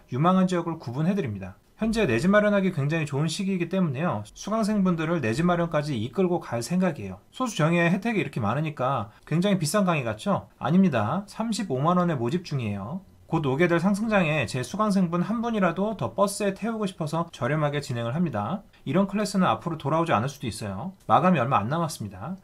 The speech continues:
데이터로 보는 경매 실전반도 개강 예정인데요, 선착순 모집입니다. 자세한 사항은 아래 더보기를 눌러주세요. 자, 간단하게 그림을 그려봤는데요. 자, 위에 있는 오 분위 아파트일수록 선호도가 높고 비싼 아파트고요,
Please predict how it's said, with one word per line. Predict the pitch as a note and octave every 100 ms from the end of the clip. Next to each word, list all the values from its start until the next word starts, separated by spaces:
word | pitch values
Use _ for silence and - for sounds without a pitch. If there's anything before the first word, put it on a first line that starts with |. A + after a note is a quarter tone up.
| _
데이터로 | - F#3 G3+ G#3
보는 | D#3+ E3+
경매 | D3+ C3 C#3+
실전반도 | F#3+ G3 F3+ E3 D#3+
개강 | A#2 C3+
예정인데요, | G#2+ G#2 D#3 C3 C3 F3 - -
선착순 | - G#3+ A#3+ A3+ F3
모집입니다. | A#2+ C#3+ C3+ A2+ G#2 G#2 F3 G#3+
자세한 | - B2+ F3
사항은 | E3 E3 F#3 F#3
아래 | B2 C#3+
더보기를 | C3 B2+ E3 D#3+
눌러주세요. | B2+ A#2 G#2+ G2+ G#2+ D3 G3 _ _ - -
자, | -
간단하게 | C#3 D3 F#3 F3+ D#3+
그림을 | D#3 F3 F3+
그려봤는데요. | D#3 C#3+ B2 G2+ F#2+ F3 - -
자, | -
위에 | A2+ C#3 G3
있는 | F#3 F#3+ G#3 A3 -
오 | C3 D3
분위 | F#3+ E3+
아파트일수록 | A#2 E3+ E3+ D#3+ - C#3 B2 E3+ G3+
선호도가 | - A#3 A3+ G#3 G3 G3+ G3
높고 | - - - F3
비싼 | - B2 F#3
아파트고요, | C#3+ G#2 C3+ - A#2 F3 -